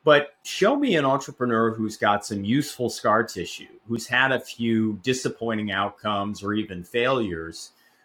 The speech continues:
who is gonna take that useful scar tissue and create a great business.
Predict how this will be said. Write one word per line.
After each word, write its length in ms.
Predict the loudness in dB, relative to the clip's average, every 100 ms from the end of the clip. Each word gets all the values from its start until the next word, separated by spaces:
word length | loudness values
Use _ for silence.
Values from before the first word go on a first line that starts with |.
| _ -8
who 340 | 0 0 0
is 160 | -4 0
gonna 240 | 0 0
take 360 | -2 0 0 0
that 240 | -2 0
useful 340 | -2 -4 -8 -10
scar 300 | -2 0 0
tissue 480 | -4 -6 -4 -4 -4
and 160 | -10
create 380 | -8 -6 -2 -2
a 40 | -4
great 340 | -6 -6 -6
business. 580 | -8 -6 -8 -8 -10